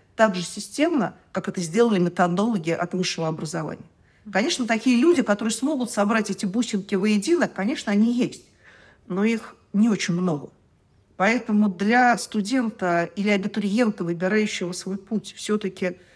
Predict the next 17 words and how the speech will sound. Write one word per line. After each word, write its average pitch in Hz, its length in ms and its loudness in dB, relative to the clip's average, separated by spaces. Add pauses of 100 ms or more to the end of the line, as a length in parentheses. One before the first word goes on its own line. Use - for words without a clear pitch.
(220)
как 226 320 0 (200)
получить 214 400 -2
фундаментальность 196 840 0
и 180 40 -12
системность 190 560 -4
образования, 185 600 0
я 175 180 0
бы 226 120 -2
рекомендовала 175 920 0 (300)
идти 226 500 -6
и 208 140 -4
учиться 185 560 -2 (100)
очно 185 560 0
в 160 80 -4
университетах, 185 800 -4
получая 196 640 -4
профессиональное, 185 1000 0